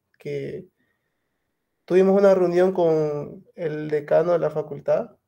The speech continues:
bueno, vicedecano, que debe ser el ingeniero Evans, si no me equivoco, y nos están,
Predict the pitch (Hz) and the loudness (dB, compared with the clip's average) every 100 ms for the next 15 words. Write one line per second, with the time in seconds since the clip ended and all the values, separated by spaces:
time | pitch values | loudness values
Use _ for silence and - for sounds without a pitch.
0 | - 170 156 151 156 147 143 165 160 151 | -4 0 0 -2 -2 -4 -2 -2 -2 -2
1 | 151 151 156 151 143 151 151 156 165 151 | -2 -2 -6 -6 -4 0 2 2 0 -6
2 | 147 147 147 151 - - - _ _ _ | -10 -10 -10 -10 -10 -12 -14 _ _ _
3 | _ _ - 165 160 160 147 170 170 175 | _ _ -8 -6 0 0 0 2 4 4
4 | 170 170 160 147 143 | 2 0 0 -4 -8